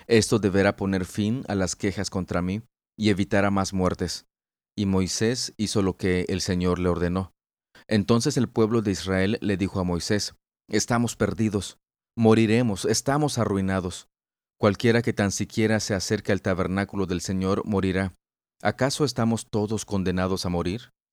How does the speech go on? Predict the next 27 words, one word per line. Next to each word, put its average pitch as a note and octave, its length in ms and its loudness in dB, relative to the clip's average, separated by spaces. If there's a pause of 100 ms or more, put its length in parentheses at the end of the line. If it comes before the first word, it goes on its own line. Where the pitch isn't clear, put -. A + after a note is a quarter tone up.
(840)
Definitivamente G#2+ 800 -4
Dios G2+ 520 -6
es G#2 180 -2
el G2+ 160 -8
que G2 220 -8
confirma F#2 840 -8
a F2 180 -10
sus - 300 -10
siervos, E2+ 840 -6
nadie G2 440 -6
más, D#2+ 420 -14
nadie, F#2+ 480 -8
nadie F#2 340 -10
más. D#2+ 320 -14
El D#2+ 80 -14
propio G2 360 -8
siervo F#2 440 -8
puede F#2 180 -6
hacer F#2 240 -8
todo F#2 240 -8
lo F2+ 120 -10
posible F2+ 420 -8
con E2+ 180 -16
tal F#2 160 -6
de G2 80 -4
validar F#2 580 -2
su, E2+ 400 -6